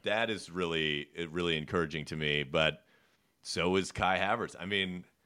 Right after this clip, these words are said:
it's hilarious to me that it could turn out this way. But if Kai Havertz can score eight league goals between now and the end of the season,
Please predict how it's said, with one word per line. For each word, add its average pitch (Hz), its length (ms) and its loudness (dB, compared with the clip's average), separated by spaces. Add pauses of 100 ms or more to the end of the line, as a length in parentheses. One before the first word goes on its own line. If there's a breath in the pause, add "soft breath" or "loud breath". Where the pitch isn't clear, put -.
(500)
it's - 460 -8
hilarious 104 680 2
to 98 100 -6
me 82 520 2
that 85 140 0
it 85 140 -6
could 104 160 -4
turn 95 200 0
out 98 220 0
this 85 200 -6
way. 73 140 -4
But 82 140 -6
if - 100 -10
Kai 139 240 0
Havertz 113 320 0
can 92 120 -6
score 87 540 -2
eight 90 340 -2
league 85 280 -4
goals 67 600 -8 (400 soft breath)
between 90 340 -4
now 78 420 0
and 78 120 -8
the 80 80 -2
end 80 100 -2
of 73 60 -8
the 73 80 -8
season, 71 560 -8